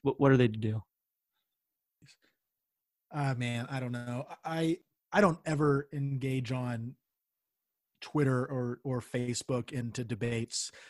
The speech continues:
Speaker 2: There's so many times where I would like to, but I realize, like, there's just no point. It, there,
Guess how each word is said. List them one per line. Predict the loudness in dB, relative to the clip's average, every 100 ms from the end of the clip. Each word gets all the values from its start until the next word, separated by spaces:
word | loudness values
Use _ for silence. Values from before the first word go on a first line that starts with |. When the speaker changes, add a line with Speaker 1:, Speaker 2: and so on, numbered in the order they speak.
| -2
Speaker 2:
There's | 2 2
so | 2
many | 4 4
times | 4 2 2
where | 0
I |
would | 0 0
like | -2 -4 -10 -6
to, | -4 -4 -6 _ _ _ _ _
but | 2 2 2 -4 _ _ _ 2
I |
realize, | 6 6 4 0 -2
like, | -4 -4 -10 _ _ _ -6
there's | -4 -4
just | -4 -6 -4
no | -8 -8 -8
point. | -6 -6
It, | -10 -6
there, | -6